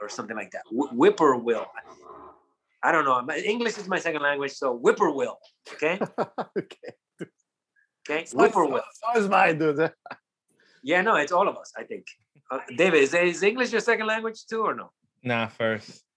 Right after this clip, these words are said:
Speaker 1: Okay. So, yeah, so Whippoorwill in, um, Nebo, North Carolina, okay?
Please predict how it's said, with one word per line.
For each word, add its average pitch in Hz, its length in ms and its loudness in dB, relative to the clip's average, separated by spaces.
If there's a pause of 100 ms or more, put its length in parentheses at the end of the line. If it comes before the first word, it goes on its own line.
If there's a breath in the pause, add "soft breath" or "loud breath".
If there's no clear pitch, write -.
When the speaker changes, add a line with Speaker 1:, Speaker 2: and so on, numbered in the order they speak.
(580)
Speaker 1:
Okay. 110 320 -2 (720)
So, 151 560 4 (100)
yeah, 160 200 2
so 160 260 0
Whippoorwill 196 840 0
in, 151 280 -10 (240)
um, 131 500 -2 (1080)
Nebo, 139 760 2 (200)
North 127 280 2
Carolina, 117 460 -2 (380)
okay? 139 340 0